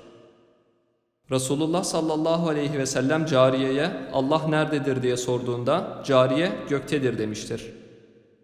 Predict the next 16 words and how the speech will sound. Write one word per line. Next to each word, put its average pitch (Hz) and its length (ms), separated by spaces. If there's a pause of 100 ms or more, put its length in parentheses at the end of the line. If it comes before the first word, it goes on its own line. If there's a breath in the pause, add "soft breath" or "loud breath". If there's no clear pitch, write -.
(140)
Resulullah 139 480
sallallahu 160 680
aleyhi 143 280
ve 135 80
sellem 135 400
ise 147 220
onun 135 220
sahibine 131 640 (480)
"Onu 143 280
azat 135 320
et, - 200 (140)
zira 135 440
o 156 120
bir 160 100
müminedir." 131 680
demiştir. 110 560